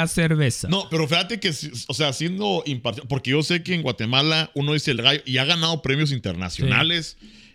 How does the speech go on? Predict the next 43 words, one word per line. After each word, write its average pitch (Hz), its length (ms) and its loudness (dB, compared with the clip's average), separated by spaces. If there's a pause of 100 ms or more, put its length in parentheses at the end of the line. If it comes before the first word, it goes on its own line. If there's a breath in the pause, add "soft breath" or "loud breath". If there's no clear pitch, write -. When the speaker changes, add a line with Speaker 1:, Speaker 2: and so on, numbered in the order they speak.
(140)
Speaker 1:
Es 143 340 2
buenísima 139 880 0
cerveza 127 600 -2 (220 soft breath)
y 104 100 -4
todo, 147 400 0
pero 110 220 -2
yo 135 380 0
estaría 123 320 -2
echando 143 360 -2
pajas 151 340 2
si 123 80 0
digo 135 240 0
que 120 100 -4
la 98 120 0
Gallo 110 200 4
es 135 40 2
la 131 60 4
mejor 107 260 -2
cerveza 120 280 0
que 120 100 -4
he 107 40 -6
probado 123 260 2
en 117 120 -2
mi 110 120 0
vida, 135 320 2
¿vos? 143 280 0 (460 loud breath)
Pero, 127 500 0
digamos, 151 440 0
de 160 80 -2
esos 165 260 -4
países, 147 400 0
y 120 80 -6
no 135 140 0
sé 139 160 -2
cuánto 135 320 -2
has 135 100 -4
catado, 123 400 -2
Speaker 2:
Es 190 60 -2
que, - 60 -10
Speaker 1:
pero - 100 -20
te 160 140 0
Speaker 2:
digamos, 185 420 2
Speaker 1:
pregunto. 127 460 0